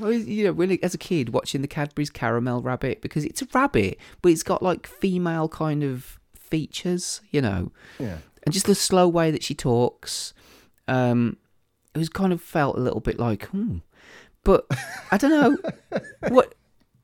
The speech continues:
Speaker 1: watching Jessica Rabbit now, I mean, yeah, she's all boobs and hips and legs and stuff like that, but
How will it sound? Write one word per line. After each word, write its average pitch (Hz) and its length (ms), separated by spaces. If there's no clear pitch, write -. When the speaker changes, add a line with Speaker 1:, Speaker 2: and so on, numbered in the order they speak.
Speaker 1:
watching 240 360
Jessica 233 320
Rabbit 208 260
now, 120 200
I 123 40
mean, 175 140
yeah, 170 120
she's 190 220
all 185 120
boobs 123 580
and 104 220
hips - 460
and 107 280
legs 110 460
and 95 120
stuff - 300
like 110 160
that, - 320
but 135 220